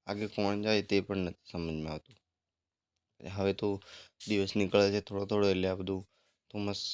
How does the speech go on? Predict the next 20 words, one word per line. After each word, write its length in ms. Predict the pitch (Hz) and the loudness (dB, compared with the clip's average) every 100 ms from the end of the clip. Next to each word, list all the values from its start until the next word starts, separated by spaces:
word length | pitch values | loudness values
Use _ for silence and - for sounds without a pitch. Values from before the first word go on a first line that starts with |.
| - - - | -8 -10 -10
ગાયબ 280 | 92 92 92 | -2 -2 -2
થઈ 200 | - 92 | -4 -2
જાય 160 | 92 92 | 0 -2
છે. 160 | 127 143 _ _ _ _ _ _ _ _ _ _ _ _ _ _ _ _ _ _ _ | -4 -6 _ _ _ _ _ _ _ _ _ _ _ _ _ _ _ _ _ _ _
એટલે 260 | - 107 107 107 _ _ _ _ _ _ - | -8 -6 -6 -8 _ _ _ _ _ _ -12
આમ 200 | 101 101 - _ _ | -8 -8 -10 _ _
આ 100 | 101 | -10
જુઓ, 300 | 92 95 92 - _ _ _ _ _ _ _ _ _ _ _ _ _ | -8 -6 -8 -10 _ _ _ _ _ _ _ _ _ _ _ _ _
આજે 200 | 92 95 | -4 0
વરસાદ 440 | 98 98 - 107 - - 110 | 0 0 2 0 -2 -14 -4
નહોતો 280 | 104 104 127 | 0 2 4
આવ્યો, 300 | 95 95 135 - _ _ _ _ _ - | 4 2 -4 -14 _ _ _ _ _ -8
પણ 240 | 95 95 95 - _ | -4 -4 -6 -12 _
ધુમ્મસ 360 | - 101 104 98 | -12 -6 -6 -6
હતું. 300 | 92 - 92 _ _ _ _ _ _ _ _ _ _ _ _ _ _ _ _ _ _ _ _ _ _ _ _ _ _ - | -10 -10 -20 _ _ _ _ _ _ _ _ _ _ _ _ _ _ _ _ _ _ _ _ _ _ _ _ _ _ -10
આ 80 | 107 | -2
ચેતવણી 640 | - 92 - 87 85 87 | 4 4 4 -2 0 -2
બોર્ડ, 240 | 85 82 - _ _ _ _ | 0 -2 -4 _ _ _ _
ભાઈ 240 | 95 95 90 | -8 -6 -6
જ-, 180 | - | -10